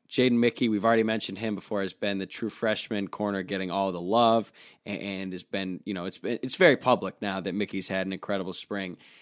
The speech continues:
and, and all that. But since Morrison has come on campus, he's really impressed, particularly in this fall camp.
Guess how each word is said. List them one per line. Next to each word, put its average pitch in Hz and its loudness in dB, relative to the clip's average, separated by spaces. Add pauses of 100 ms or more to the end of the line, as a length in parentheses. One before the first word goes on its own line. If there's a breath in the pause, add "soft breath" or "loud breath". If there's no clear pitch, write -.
(100)
and, 101 -8
and 104 -6
all 101 -2
that. 104 0
But 104 -2
since - 4
Morrison 143 4
has 131 -2
come 117 2
on 107 0
campus, 92 -2 (260 soft breath)
he's 101 0
really 117 4
impressed, 101 0
particularly 113 2
in 110 0
this 110 -2
fall 104 2
camp. 87 -6